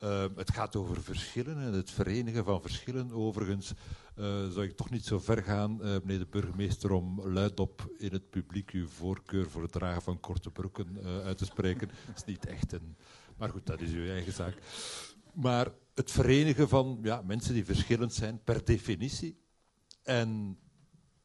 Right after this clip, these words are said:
jij, Mark Kreugenbrink, hebt daar een zeker pessimisme over. Dat komt nooit goed. U, meneer de burgemeester, denkt van,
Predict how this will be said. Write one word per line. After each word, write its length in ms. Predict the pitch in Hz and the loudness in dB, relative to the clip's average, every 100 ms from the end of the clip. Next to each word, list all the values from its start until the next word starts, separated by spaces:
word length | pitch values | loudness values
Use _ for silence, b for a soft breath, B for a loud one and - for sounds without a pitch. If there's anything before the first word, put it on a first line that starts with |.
| _ _ | _ _
jij, 260 | 110 113 120 | -2 0 0
Mark 240 | 117 120 | -2 -6
Kreugenbrink, 540 | - 113 110 110 98 | -4 -2 0 -2 -4
hebt 160 | 110 - | -4 -2
daar 140 | 101 | -2
een 80 | 95 | -2
zeker 280 | 101 98 - | -4 -6 -6
pessimisme 800 | - - 120 98 123 - 123 110 | -6 -4 -4 -4 -4 -2 -4 -2
over. 400 | 123 127 123 117 | 2 2 0 -4
Dat 180 | 101 - | -6 -2
komt 260 | 104 113 | -4 -2
nooit 240 | 107 98 - | -2 -2 -2
goed. 340 | 135 - - b b b b _ _ _ _ _ | -6 -6 -12 b b b b _ _ _ _ _
U, 160 | 110 | -6
meneer 200 | 110 113 | -2 -2
de 80 | 107 | -2
burgemeester, 840 | 92 117 104 101 104 - 107 - - - _ _ _ - | -2 -2 -2 -2 -2 -4 -6 -8 -8 -16 _ _ _ -6
denkt 360 | 110 104 - - | -4 -4 -8 -6
van, 360 | 101 92 92 | -4 -4 -8